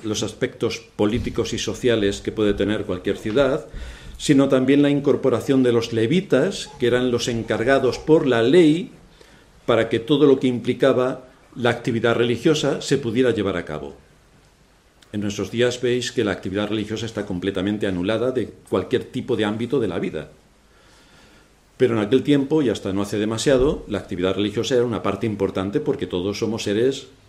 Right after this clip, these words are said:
eh, que co-, compuestos por una parte física y por otra parte espiritual. Necesitamos el alimento espiritual. Pero ya se han encargado los políticos de anular completamente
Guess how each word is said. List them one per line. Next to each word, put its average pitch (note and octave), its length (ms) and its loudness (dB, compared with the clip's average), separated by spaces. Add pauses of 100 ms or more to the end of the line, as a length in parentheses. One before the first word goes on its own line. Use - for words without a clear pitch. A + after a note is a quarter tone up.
(100)
eh, D#2+ 480 -6 (420)
que G2 360 0
co-, - 220 -4 (100)
compuestos G2+ 560 -2
por G2 140 -8
una G2+ 160 -2
parte F#2+ 560 -4
física - 440 0
y D#3+ 40 2
por A2 160 -4
otra A#2+ 180 -4
parte A2 220 -4
espiritual. G#2 680 -2
Necesitamos F2 540 -6
el A#2+ 80 -2
alimento G2+ 400 -4
espiritual. G#2+ 560 -4 (320)
Pero A2+ 200 0
ya D3+ 200 2
se D#3+ 160 -2
han D3 120 0
encargado A#2+ 420 0
los F#2+ 100 -4
políticos - 500 -4
de - 60 -2
anular A2 320 0
completamente A2+ 840 -2